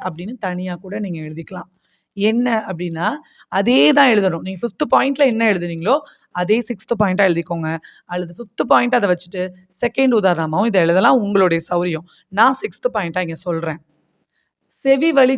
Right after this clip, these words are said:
செய்தியில் இதே போன்ற ஃபியல் ஃபாயில் போக்கப்பட்டு மஃபுல் மட்டும் கூறப்படுவது கட்டாயமாகும். எப்படி?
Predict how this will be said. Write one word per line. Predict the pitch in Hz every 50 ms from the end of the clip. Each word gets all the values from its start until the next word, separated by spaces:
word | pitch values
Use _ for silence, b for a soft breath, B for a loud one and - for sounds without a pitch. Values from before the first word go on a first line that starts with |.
| 262
செய்தியில் | - 226 196 190 170 170 160 165 175 185 185 185 185 185 B B B B _
இதே | - 208 196 254 285 311
போன்ற | 294 - 254 233 214 185 202 220 -
ஃபியல் | - 202 190 214 214 -
ஃபாயில் | 220 208 202 220 220 -
போக்கப்பட்டு | - 190 185 - 202 170 - 175 170 - - 175 170 175 175 175 B B B _ - 180
மஃபுல் | 214 214 - 294 285 277
மட்டும் | 214 196 185 185 - - 254 254
கூறப்படுவது | 254 - 220 202 196 185 180 180 165 160 151 156 147 160 190 196 - -
கட்டாயமாகும். | 175 - - - 233 220 208 185 170 156 151 147 139 170 175 170 143 143 - _ _ _ _ _ _ _
எப்படி? | 220 226 254 254 - 254 254 254 269 320 b